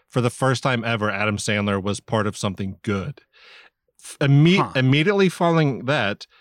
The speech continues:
Speaker 1: the fires in Australia began to rage harder.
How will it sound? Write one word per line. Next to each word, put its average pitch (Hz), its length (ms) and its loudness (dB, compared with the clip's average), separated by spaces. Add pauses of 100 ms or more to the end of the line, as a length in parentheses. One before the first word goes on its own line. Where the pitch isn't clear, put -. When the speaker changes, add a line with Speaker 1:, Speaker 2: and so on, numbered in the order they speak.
(360)
Speaker 1:
the 113 260 0
fires 135 640 0
in 123 200 -2
Australia 110 920 0 (140)
began 110 340 -2
to 113 140 -4
rage 107 420 -2
harder. 98 580 -2